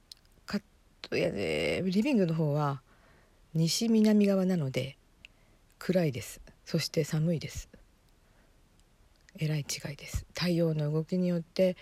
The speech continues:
そのうちこの寝室も暗くなっていく、その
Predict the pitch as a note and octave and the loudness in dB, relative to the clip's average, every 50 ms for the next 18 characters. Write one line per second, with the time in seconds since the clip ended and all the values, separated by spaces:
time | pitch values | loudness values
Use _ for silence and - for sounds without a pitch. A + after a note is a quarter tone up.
0 | - - - - - - - - _ _ _ _ _ _ _ _ _ _ _ _ | -14 -20 -20 -20 -20 -20 -20 -20 _ _ _ _ _ _ _ _ _ _ _ _
1 | _ _ _ _ _ _ _ _ - - F3 D#3+ D3+ C#3 C3 C3 - - C#3 - | _ _ _ _ _ _ _ _ -8 -4 -4 -2 -2 -4 -4 -6 -6 -4 -4 -6
2 | - - _ _ _ _ _ _ _ _ _ _ _ _ _ _ _ - - D#3+ | -6 -10 _ _ _ _ _ _ _ _ _ _ _ _ _ _ _ -6 -4 -2
3 | D3 C#3+ - - D3 C3+ - - - G#3+ A#3+ A3+ - - - _ _ _ _ _ | -2 -4 -2 -4 -4 -4 -6 -6 -6 -4 -4 -4 -4 -8 -14 _ _ _ _ _
4 | _ _ _ - - - - D#3 D3 - - G3 G#3 G#3+ - _ _ - - G3+ | _ _ _ -20 -12 -6 -4 -4 -4 -4 -6 -6 -6 -6 -6 _ _ -10 -10 -10
5 | B3 - _ _ _ _ _ _ - E3+ - - E3 E3 D#3 D3 C3 - _ _ | -10 -12 _ _ _ _ _ _ -10 -10 -6 -4 -4 -2 -2 -4 -4 -8 _ _
6 | _ _ _ _ _ _ - _ _ _ _ _ _ _ _ - - - D#3+ D3+ | _ _ _ _ _ _ -20 _ _ _ _ _ _ _ _ -10 -6 -4 -2 -2
7 | C#3+ C#3+ | -2 -4